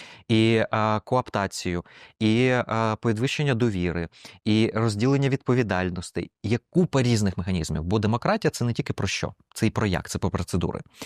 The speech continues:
І республіка — це процедури. Відповідно, ми маємо зараз вирішувати проблему не політичної кризи. В нас політичної кризи нема, вони голосують, навіть і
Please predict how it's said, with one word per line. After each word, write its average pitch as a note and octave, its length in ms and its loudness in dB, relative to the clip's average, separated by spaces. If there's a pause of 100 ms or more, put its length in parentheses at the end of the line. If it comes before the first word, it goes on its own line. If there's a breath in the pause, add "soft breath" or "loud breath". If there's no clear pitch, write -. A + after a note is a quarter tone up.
(360 loud breath)
І G#2+ 80 2
республіка — G#2+ 500 2
це - 140 -4
процедури. G2+ 600 -2 (640 loud breath)
Відповідно, A#2 680 2 (560)
ми A2+ 140 6
маємо F#2 640 2
зараз G2 420 -2
вирішувати G2+ 460 -2
проблему G2 360 2
не G2 100 2
політичної G#2 520 -2
кризи. E2 280 -4
В - 220 -10
нас A2 120 -2
політичної E3+ 360 0
кризи D#3 220 2
нема, C3+ 160 0
вони F2+ 140 0
голосують, C3 460 0
навіть C3+ 320 -2
і B2+ 140 4